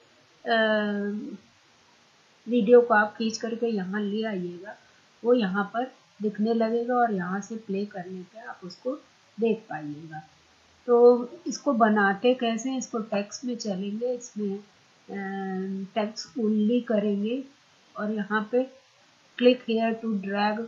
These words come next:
अगर करिएगा तो आप कोई और text ला सकते हैं। अ,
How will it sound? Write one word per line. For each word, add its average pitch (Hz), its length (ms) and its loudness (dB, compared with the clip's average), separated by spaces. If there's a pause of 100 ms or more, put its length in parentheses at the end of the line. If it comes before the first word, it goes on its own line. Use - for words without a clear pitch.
(240)
अगर 202 200 -4
करिएगा 208 500 0
तो 214 160 -2
आप 208 220 -2
कोई 202 180 -4
और 202 260 -6
text 202 400 -12
ला 180 180 -2
सकते - 540 -12
हैं। 247 100 -6 (720)
अ, 202 720 -6